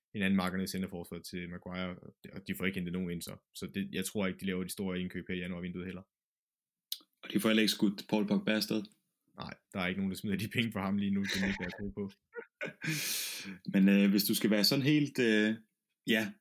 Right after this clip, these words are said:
Speaker 2: objektiv, tror du så, at Manchester United, de rent faktisk kan løbe med det her mesterskab? Og i så fald, hvad skal der til, udover at, øh, Manchester City, de får en hel eller en halv trup, øh,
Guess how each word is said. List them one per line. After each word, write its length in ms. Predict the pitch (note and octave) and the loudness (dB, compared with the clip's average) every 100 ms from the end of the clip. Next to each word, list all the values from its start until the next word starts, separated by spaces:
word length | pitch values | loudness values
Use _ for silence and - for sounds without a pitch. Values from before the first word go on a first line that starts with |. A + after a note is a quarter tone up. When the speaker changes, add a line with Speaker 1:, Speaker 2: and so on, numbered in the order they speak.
| - | -4
Speaker 2:
objektiv, 600 | A#2+ C3 B2 B2 G#2+ - - _ _ _ - | 0 0 2 2 2 0 -12 _ _ _ -2
tror 180 | C#3+ | 0
du 60 | D3 | 0
så, 120 | B2+ | 2
at 120 | B2 | 2
Manchester 420 | A#2 G2+ G#2+ G2+ G2+ | 2 2 2 4 2
United, 260 | A2 A2 | 2 2
de 60 | G#2+ | 2
rent 140 | G#2 | 2
faktisk 220 | G#2+ G2+ | 2 0
kan 140 | - A#2+ | 0 0
løbe 180 | A2+ G#2 | 2 4
med 100 | G2+ | 4
det 60 | |
her 80 | G2 | 4
mesterskab? 440 | G2 G2 - F2+ - - | 4 0 -2 -2 -4 -2
Og 140 | G#2 | 2
i 40 | F#2+ | 2
så 200 | - G#2+ | 2 2
fald, 240 | G#2+ G2+ - | 0 0 2
hvad 140 | G2+ | 2
skal 160 | G#2+ G2+ | 2 2
der 80 | F2+ | 0
til, 280 | - G#2+ A2 | 2 0 2
udover 420 | A2 G2+ F#2+ F#2 | 2 4 2 2
at, 300 | F#2 - - | 0 0 2
øh, 260 | F#2 F#2 F#2 - G#2 | 4 4 0 -2 2
Manchester 360 | G2+ G2 G2+ | 2 2 4
City, 340 | G2 A2 G#2+ G#2 | 6 6 4 2
de 60 | G#2 | 4
får 360 | G2+ F#2+ F#2 - _ _ | 4 4 0 -10 _ _
en 140 | A2+ G#2+ | 4 6
hel 280 | G#2+ A2 - _ _ | 4 2 -4 _ _
eller 180 | G2 F2+ | 0 2
en 100 | F2+ | 4
halv 160 | G#2+ G#2+ | 2 2
trup, 280 | A2 G#2 | 2 2
øh, 440 | G#2+ G2 G2 G2 | 4 4 6 4